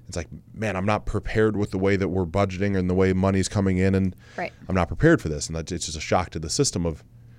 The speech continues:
Speaker 1: wow, not only am I not prepared for it, but there's no money. There's nothing that I'm going to ever get on the backside other than your happiness.
Speaker 2: Right.
Speaker 1: Which has value. Don't ever wanna take away from that. So we work through it, and we agree.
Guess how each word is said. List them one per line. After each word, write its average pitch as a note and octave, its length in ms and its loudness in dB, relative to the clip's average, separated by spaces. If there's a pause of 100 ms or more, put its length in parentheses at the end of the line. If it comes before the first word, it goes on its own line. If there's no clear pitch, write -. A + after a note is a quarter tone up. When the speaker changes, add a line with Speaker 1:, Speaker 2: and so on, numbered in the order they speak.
(240)
Speaker 1:
wow, G2+ 260 2
not F#2+ 180 2
only G2 240 4
am F2+ 120 0
I F#2 40 2
not F2+ 140 2
prepared C#3 340 0
for - 120 0
it, F2+ 60 2
but F2 100 -4
there's E2+ 140 -2
no F2+ 120 0
money. E2+ 460 0
There's F#2 160 -4
nothing B2 240 0
that F#2 100 0
I'm A2+ 220 4
going G2+ 220 4
to E2 80 2
ever F2 180 2
get E2 100 2
on D#2+ 80 2
the D#2 60 -4
backside E2 480 0
other D#2+ 160 -6
than D#2+ 200 -4
your F2 200 2
happiness. D#2 560 -8 (200)
Speaker 2:
Right. - 160 -8 (360)
Speaker 1:
Which C#3 160 4
has D3+ 100 6
value. A#2 380 4 (340)
Don't A2+ 180 4
ever A#2+ 120 6
wanna G#2+ 100 6
take G2+ 160 0
away F#2 160 4
from C#2+ 140 -8
that. D#2 160 -14 (1040)
So - 160 4
we A2+ 80 8
work A#2 180 4
through - 220 4
it, - 200 0
and F2+ 120 -4
we G2 120 4
agree. F#2+ 320 2